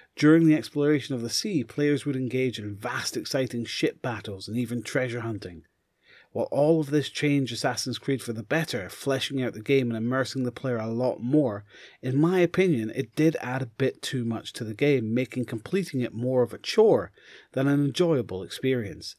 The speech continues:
like previous entries to the series. Following the release of Black Flag, Ubisoft went back to its roots, creating Assassin's Creed Unity, which was set during the French Revolution, allowing players to explore Paris and the surrounding areas.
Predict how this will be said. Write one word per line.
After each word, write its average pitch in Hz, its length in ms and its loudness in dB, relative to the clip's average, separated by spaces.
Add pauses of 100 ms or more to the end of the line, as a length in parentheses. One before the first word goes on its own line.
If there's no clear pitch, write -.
(140)
like 139 160 0
previous 165 520 2
entries 110 460 -6
to - 100 -14
the 98 120 -12
series. 107 500 -4 (1040)
Following 214 400 6
the 175 60 6
release 160 340 6
of 123 100 -4
Black 117 320 -4
Flag, 123 540 -4
Ubisoft 160 500 4
went 113 300 -4
back - 340 -2
to 139 160 0
its 123 160 -2
roots, 120 300 -4
creating 127 440 -4
Assassin's 131 600 -2
Creed 113 340 -6
Unity, 104 640 -6 (320)
which 123 140 -10
was 120 120 -4
set - 300 -2
during 127 240 0
the 117 60 -2
French 104 400 -8
Revolution, 107 560 -4
allowing 147 440 0
players 131 420 2
to 127 120 -6
explore 117 420 -2
Paris 135 520 -2
and 120 180 -6
the 110 60 -8
surrounding 107 600 -6
areas. 107 560 -4